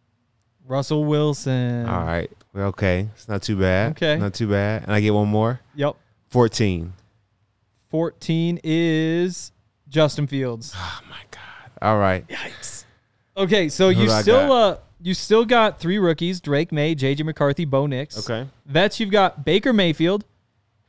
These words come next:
Speaker 1: Zach Wilson, Jarrett Stidham, Taysom Hill.
Speaker 2: Dang.
Speaker 1: Yeah, so that's pretty tough. Um,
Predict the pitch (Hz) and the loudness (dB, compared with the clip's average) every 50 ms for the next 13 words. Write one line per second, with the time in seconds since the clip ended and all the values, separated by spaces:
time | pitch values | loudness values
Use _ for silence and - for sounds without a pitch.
0 | - 139 160 180 180 175 185 180 180 - - 170 160 143 135 - _ _ _ _ | -4 0 2 2 2 2 0 0 -2 -2 -2 -4 -4 -4 -6 -12 _ _ _ _
1 | _ _ - - 165 170 170 160 147 - - - - - 165 156 151 147 143 135 | _ _ -6 -2 2 2 2 2 0 -2 -8 -12 -8 -4 -4 -2 -2 -4 -4 -6
2 | 127 131 - - 156 147 131 - 131 117 120 113 - - _ _ _ _ - 113 | -8 -10 -6 -2 -2 -2 -2 -2 -6 -10 -10 -10 -14 -16 _ _ _ _ -8 -4
3 | 120 120 113 107 98 90 85 82 82 82 87 - 139 143 143 135 123 117 - 139 | -2 -2 0 0 -2 -4 -6 -8 -10 -12 -12 -4 0 2 2 2 2 0 0 2
4 | 151 151 147 - - 165 143 135 - 143 123 113 113 _ _ - - 160 160 160 | 2 2 2 0 -2 -2 -2 -2 -2 -4 -4 -4 -6 _ _ -4 0 2 2 4
5 | 156 156 151 151 147 143 139 131 120 | 4 4 2 2 2 0 -2 -4 -8